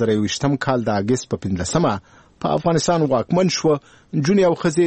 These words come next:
د طالبانو له محدودیتونو سره مخ شوې. لومړی له شپږم ټولګي پورته د نجونو د ښوونځیو دروازې وتړل شوې او د دوه زره دوه ویشتم میلادي کال په ډسمبر میاشت کې پوهنتونونو ته د نجونو پر تګ هم بندیز ولګول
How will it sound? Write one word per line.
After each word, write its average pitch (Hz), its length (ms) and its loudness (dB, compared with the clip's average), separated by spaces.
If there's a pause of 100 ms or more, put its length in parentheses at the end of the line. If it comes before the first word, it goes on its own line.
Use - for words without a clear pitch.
د 147 200 4
طالبانو 127 500 2 (120)
له 120 260 2
محدودیتونو 95 640 -4
سره 135 240 0
مخ - 180 -4
شوې. - 160 -16 (640)
لومړی 143 360 4
له 135 120 0
شپږم 135 380 -2
ټولګي 127 340 0
پورته 143 340 0
د 135 220 2
نجونو 127 260 2
د 113 140 -2
ښوونځیو 120 480 0
دروازې 139 420 2
وتړل 135 420 0
شوې 151 180 2 (520)
او 156 240 2
د 151 200 2
دوه 175 220 2
زره 156 140 2
دوه 117 240 0
ویشتم 135 320 2
میلادي 98 420 0
کال 104 220 0
په 90 140 -6
ډسمبر 95 480 -2
میاشت 160 340 0
کې 82 120 -10 (540)
پوهنتونونو 170 580 2
ته 156 220 2
د 113 120 2
نجونو 131 320 0
پر 120 160 -4
تګ 127 200 -2
هم 127 240 0
بندیز 127 400 0
ولګول 92 440 -4